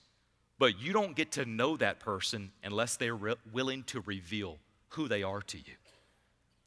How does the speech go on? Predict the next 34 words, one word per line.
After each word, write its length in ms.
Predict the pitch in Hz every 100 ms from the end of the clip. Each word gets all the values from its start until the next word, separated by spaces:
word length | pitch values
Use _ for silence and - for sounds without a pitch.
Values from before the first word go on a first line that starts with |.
| _ _ _ _ _ _ - - 143
In 100 | 139
fact, 220 | 180 175
there, 180 | 160 160 -
there's 360 | 160 165 - - - - _ _ _ _
a 60 | 139
lot 320 | 151 208 -
that 100 | 202
happens 540 | 151 160 165 160 123
when 140 | 127 135
you 100 | 156
can 180 | 131 113
sit 300 | - 165 113
down 240 | 135 147
with 100 | 135
somebody 600 | - 143 135 131 131 127 - _ -
one-on-one, 640 | 92 139 143 135 131 139
face-to-face, 880 | 127 131 139 - 120 123 123 147 - - _ _ _ _ _ -
that 180 | 123 143
you 120 | 202
get 200 | 233 -
to 100 | 165
know 240 | 151 139 127
more 480 | 123 139 147 165 - -
in 100 | 117
a 100 | 113
face-to-face 720 | - 147 156 - 131 135 131 -
conversation 880 | 135 127 113 127 131 156 - 113 - _ _ 123
than 100 | 110
what 180 | 113
you 60 | 120
do 160 | 113 113
through 200 | - 87
text 360 | 110 - -
messages. 600 | 110 - 117 139 - -